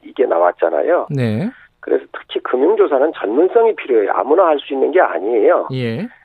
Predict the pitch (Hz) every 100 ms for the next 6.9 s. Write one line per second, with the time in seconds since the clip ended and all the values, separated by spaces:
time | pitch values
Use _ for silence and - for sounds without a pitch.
0 | _ 127 139 143 156 - - 139 156 -
1 | 143 135 131 - - - 135 139 120 117
2 | - 113 127 - 95 170 214 - - -
3 | _ _ 107 151 208 220 185 123 117 110
4 | - 143 90 92 92 71 - 170 - _
5 | _ _ - _ - 135 143 117 135 156
6 | 143 143 139 120 - - - 403